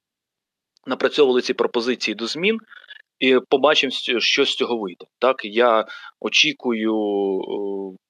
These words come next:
кращого документа, ніж це було до цього, ніж це генерували,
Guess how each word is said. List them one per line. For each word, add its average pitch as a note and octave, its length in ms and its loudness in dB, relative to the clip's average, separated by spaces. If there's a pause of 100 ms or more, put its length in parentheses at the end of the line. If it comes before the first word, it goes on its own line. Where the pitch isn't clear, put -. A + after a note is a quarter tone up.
(340)
кращого A2 760 0
документа, C3+ 720 -4
ніж A2+ 460 -6
це C3+ 220 0
було A#2 360 -2
до G#2 140 -4
цього, C3 440 0
ніж G#2 240 -8
це - 120 -6
генерували, G#2+ 640 -2